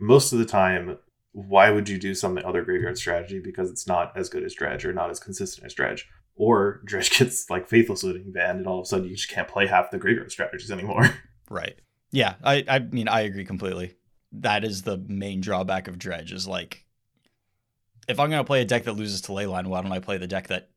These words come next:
Speaker 2: nobody can beat unless they have Leyline, which is what Dredge has been at various points in its life cycle. <laughs>
Speaker 1: Yeah, so I,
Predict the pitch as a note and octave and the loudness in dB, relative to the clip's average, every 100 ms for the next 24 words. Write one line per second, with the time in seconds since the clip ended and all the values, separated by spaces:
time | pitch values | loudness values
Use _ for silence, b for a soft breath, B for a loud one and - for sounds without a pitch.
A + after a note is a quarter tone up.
0 | _ A2 G2 F#2 F#2 G2 F#2+ F#2+ F#2 F#2 | _ -10 -8 -6 -8 -10 -8 -8 -6 -6
1 | F#2 E2+ F#2+ - F#2+ F2+ D#2+ D#2+ G#2 - | -6 -4 -6 -4 -4 -6 -8 -10 -10 -12
2 | _ - F#2 F#2+ F#2 - G#2 G2+ - G#2 | _ -12 -8 -6 -8 -8 -6 -6 -4 -4
3 | F#2 G#2 F#2+ F#2+ F#2+ F#2 F#2+ F2+ F2 F#2 | -4 -6 -6 -4 -4 -6 -6 -6 -6 -8
4 | - G2 E2+ F#2 F2 F#2+ F#2 - - E2+ | -6 -6 -4 -8 -8 -8 -6 -6 -6 -4
5 | - A2+ - - _ _ _ _ B2 G2 | -4 -4 -8 -12 _ _ _ _ -6 -6
6 | - _ - A2+ B3 D#3 C3+ | -8 _ 2 4 6 4 -2